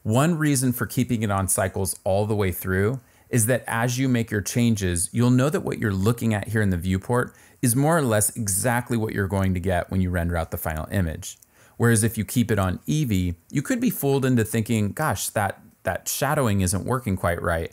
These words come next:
when in actuality, that's just Eevee taking a shortcut. So keep it on Cycles if you can tolerate it, if that's what you're gonna use for the final rendering, and that is what we're going to use for this project.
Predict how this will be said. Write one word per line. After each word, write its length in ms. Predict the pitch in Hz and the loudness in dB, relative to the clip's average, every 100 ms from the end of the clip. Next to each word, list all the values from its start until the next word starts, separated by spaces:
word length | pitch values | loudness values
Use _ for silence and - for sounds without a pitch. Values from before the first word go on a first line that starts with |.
| - - - | -14 -20 -2
when 140 | 143 | 2
in 80 | 151 | 2
actuality, 560 | 139 - 120 107 110 101 | 0 0 0 2 2 2
that's 280 | 101 - | 0 0
just 220 | - 92 - | -2 -2 0
Eevee 260 | 95 90 | 0 0
taking 320 | 82 85 82 | -2 -4 -4
a 40 | 78 | -6
shortcut. 480 | - - - - - _ _ _ _ _ _ _ - | -6 -8 -6 -8 -8 _ _ _ _ _ _ _ -2
So 240 | - 120 | 2 2
keep 240 | - 127 | 2 0
it 80 | 151 | 2
on 140 | 147 143 | 2 2
Cycles 400 | 123 117 117 104 | 2 2 0 -2
if 120 | - | -2
you 80 | 98 | -2
can 140 | 98 | -2
tolerate 440 | - 92 98 110 | 0 2 2 2
it, 180 | 139 - - | 0 -2 -2
if 220 | 107 - | -4 -2
that's 280 | 104 101 - | -2 -2 -4
what 140 | 104 | -4
you're 100 | 101 | -2
gonna 160 | 101 95 | 0 0
use 220 | 92 87 | 0 -2
for 120 | 92 | -4
the 80 | 85 | -4
final 260 | 90 85 | -2 -2
rendering, 440 | 82 80 87 113 123 | -2 -2 0 -2 -2
and 120 | 92 | 0
that 140 | 90 85 | 0 2
is 200 | 95 95 | 2 0
what 120 | - | -2
we're 100 | 98 | -2
going 240 | 92 87 | -2 -2
to 60 | 85 | -2
use 240 | 82 85 | -2 -2
for 100 | - | -2
this 160 | 82 85 | -2 -2
project. 480 | - 113 135 - | 0 0 0 -4